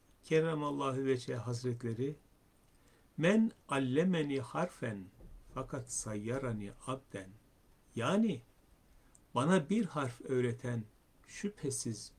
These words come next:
beni kendisine köle yaptı buyurur. Bir öğrenci veya çırak ne kadar bilgili olursa olsun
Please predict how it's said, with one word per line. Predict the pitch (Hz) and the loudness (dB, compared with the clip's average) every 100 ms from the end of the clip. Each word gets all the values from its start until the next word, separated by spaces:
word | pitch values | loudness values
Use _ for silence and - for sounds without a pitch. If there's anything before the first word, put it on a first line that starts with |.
| _ _ - | _ _ -2
beni | 120 120 117 - | 0 0 -2 -4
kendisine | 120 110 101 - 110 104 131 165 - _ _ _ _ _ _ | -2 -2 -4 -10 -8 -6 -6 -8 -14 _ _ _ _ _ _
köle | - 113 110 147 | -8 -4 -2 -2
yaptı | 156 - - - 90 | -2 -6 -12 -18 -16
buyurur. | 82 85 92 92 - - - _ _ _ _ _ _ _ - - - - _ _ - - - - - _ - - _ _ - | -14 -16 -18 -20 -20 -20 -20 _ _ _ _ _ _ _ -20 -20 -20 -20 _ _ -20 -20 -20 -20 -20 _ -20 -20 _ _ 4
Bir | 202 269 | 6 8
öğrenci | 262 254 226 214 - 170 175 165 _ _ _ _ - | 6 6 6 6 4 0 0 -4 _ _ _ _ 2
veya | 131 185 185 156 | 6 6 4 0
çırak | - 123 131 156 - - _ - - _ - _ - | -2 0 0 -4 -10 -20 _ -20 -20 _ -20 _ 0
ne | 156 214 | 2 4
kadar | 196 160 147 120 120 | 4 4 2 0 0
bilgili | 127 131 120 120 131 | 0 0 0 0 0
olursa | - 120 113 175 - - | -2 -2 2 2 0 -4
olsun | 104 98 - - 113 | -2 -4 -6 -6 -6